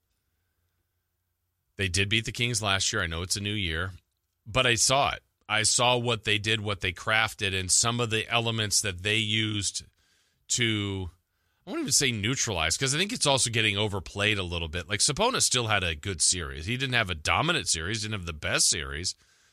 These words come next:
but it wasn't like he was out there doing absolutely nothing. But Looney's still there.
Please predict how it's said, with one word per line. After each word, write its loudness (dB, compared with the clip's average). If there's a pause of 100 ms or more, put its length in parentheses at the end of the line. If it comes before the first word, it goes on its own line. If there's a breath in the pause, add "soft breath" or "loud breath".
(140 soft breath)
but 2
it 2
wasn't 2
like 2
he -2
was 0
out 2
there -2
doing -4 (100)
absolutely 0
nothing. -6 (760 soft breath)
But 2
Looney's 2
still 2
there. 4